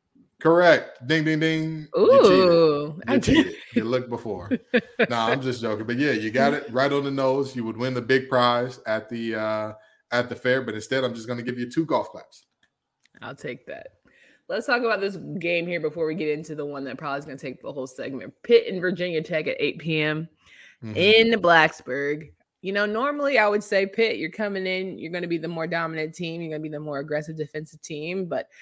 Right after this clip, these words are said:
Speaker 2: Virginia Tech looking for a win, playing at, at eight o'clock in Lane Stadium. Good luck to the Pitt Panthers, who are figuring out who they are still as a program. Can't really find a quarterback to have some stability.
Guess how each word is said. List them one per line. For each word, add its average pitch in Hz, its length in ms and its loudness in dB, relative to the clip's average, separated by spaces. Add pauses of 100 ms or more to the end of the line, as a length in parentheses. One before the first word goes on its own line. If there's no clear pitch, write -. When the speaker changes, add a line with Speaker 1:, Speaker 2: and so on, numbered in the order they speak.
(280)
Speaker 2:
Virginia 247 360 2
Tech 240 240 6
looking 202 260 0
for 214 160 2
a 190 80 2
win, 165 380 -2
playing 208 340 -2
at, 101 220 -6 (120)
at - 140 0
eight 160 160 0
o'clock 165 420 0 (140)
in 175 180 -6
Lane 170 200 -4
Stadium. 147 540 -4
Good 151 260 -4
luck 175 180 2 (140)
to 160 100 -8
the 147 100 -6
Pitt - 180 -8 (200)
Panthers, 190 460 0
who 156 160 -8
are 123 220 -6
figuring 180 300 0
out 156 260 0
who 202 220 -2
they 190 160 4
are 165 360 4
still 175 720 4 (220)
as 160 180 2
a 160 80 0
program. 151 580 -2
Can't 190 300 -2 (100)
really 202 240 4
find 165 240 0
a 156 60 -8
quarterback 156 640 -2
to 160 80 -8
have 147 180 -2
some 147 140 -16
stability. 139 720 -6